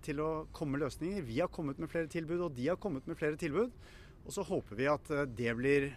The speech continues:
eh, gangen fremover, i stedet for det vi opplever nå, som er et reelt P R-stunt.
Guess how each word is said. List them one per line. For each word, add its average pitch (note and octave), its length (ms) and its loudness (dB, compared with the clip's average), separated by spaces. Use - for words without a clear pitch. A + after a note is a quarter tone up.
eh, C3+ 300 2
gangen B2+ 320 0
fremover, C#3+ 380 2
i F3+ 40 4
stedet A2 380 -4
for D3 100 -4
det A#2+ 220 0
vi A#2 100 0
opplever B2+ 320 -2
nå, D3+ 320 0
som E3 340 0
er G#2+ 140 0
et A#2+ 80 -4
reelt A#2 320 0
P A#2+ 160 -2
R-stunt. G#2 540 -6